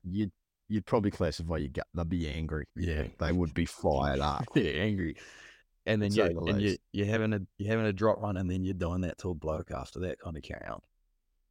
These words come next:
Speaker 1: Yeah, that'd be, yeah. Phew. Phew. Yeah, that's criminal.
Speaker 2: That
Speaker 1: And then
Speaker 2: is
Speaker 1: that's, yeah,
Speaker 2: disgusting, eh?
Speaker 1: hell.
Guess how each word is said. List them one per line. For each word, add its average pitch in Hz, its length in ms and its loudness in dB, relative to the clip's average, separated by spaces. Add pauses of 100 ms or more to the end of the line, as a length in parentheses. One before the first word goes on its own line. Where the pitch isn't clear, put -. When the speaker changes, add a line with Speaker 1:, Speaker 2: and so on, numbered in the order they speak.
(1700)
Speaker 1:
Yeah, 73 320 0
that'd 82 200 2
be, 76 100 -2
yeah. 67 260 -2 (240)
Phew. - 140 -12 (1040)
Phew. 85 460 2 (1700)
Yeah, 92 160 4
that's - 220 4
criminal. 82 400 2
Speaker 2:
That 76 180 2
Speaker 1:
And 101 120 4
then 98 80 6
Speaker 2:
is 104 60 6
Speaker 1:
that's, 101 240 2
yeah, 87 140 4
Speaker 2:
disgusting, 90 360 0
eh? - 180 -2 (160)
Speaker 1:
hell. 78 540 -4